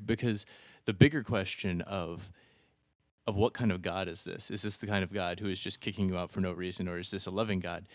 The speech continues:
Like, is not supposed to be answered in Genesis three. Like, you get, you get hints of it, but the, like you said at the beginning, the whole point is this is where you start getting tension. This is where you start getting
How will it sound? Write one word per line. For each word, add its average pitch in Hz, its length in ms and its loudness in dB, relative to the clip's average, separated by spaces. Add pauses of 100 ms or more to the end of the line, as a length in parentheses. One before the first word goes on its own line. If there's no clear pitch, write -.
(300)
Like, 104 100 -6 (280)
is 127 120 2
not 135 180 0
supposed 127 340 4
to - 60 -10
be - 100 -10
answered - 240 -12
in - 80 -12
Genesis - 320 -12
three. - 240 -16 (280)
Like, 117 220 -2
you 127 140 4
get, 139 320 2 (180)
you 117 100 -2
get 107 140 0
hints - 380 2
of 82 120 -2
it, 90 120 -10 (100)
but 110 140 6
the, 117 180 0
like 135 220 0
you 127 40 0
said 110 160 2
at 92 60 -2
the 98 60 -2
beginning, 120 260 4
the 92 80 2
whole 156 180 2
point 147 380 2
is 90 300 -4 (340)
this 131 140 0
is 123 100 -2
where 113 100 2
you 104 60 2
start 95 220 -2
getting 76 180 -8
tension. - 360 -2
This 107 120 -2
is 120 100 -2
where 123 100 2
you 117 60 0
start 104 260 0
getting 95 280 -2